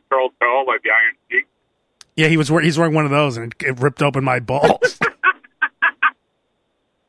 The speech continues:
Speaker 2: No, but I, I remember just, like, jumping up and attacking. But anyways, back, back to, what were we talking about? The morning show boot camp?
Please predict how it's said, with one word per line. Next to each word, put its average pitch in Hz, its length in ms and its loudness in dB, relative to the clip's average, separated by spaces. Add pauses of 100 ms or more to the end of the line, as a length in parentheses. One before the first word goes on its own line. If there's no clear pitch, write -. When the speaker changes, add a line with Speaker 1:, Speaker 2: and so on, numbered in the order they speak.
(340)
Speaker 2:
No, 208 160 4
but 190 80 6
I, 185 100 6 (120)
I 185 60 6
remember 208 340 4
just, 170 160 0
like, 160 120 2
jumping 147 360 0
up 151 160 2
and 127 80 -6
attacking. - 500 -6 (3000)
But 160 160 2
anyways, 135 260 2
back, 160 300 2
back 190 220 2
to, 165 100 0
what 165 80 4
were 180 60 2
we 202 100 0
talking 202 180 2
about? 196 140 2
The 147 60 -2
morning 143 200 -2
show 139 160 -2
boot 131 220 -6
camp? 160 280 -4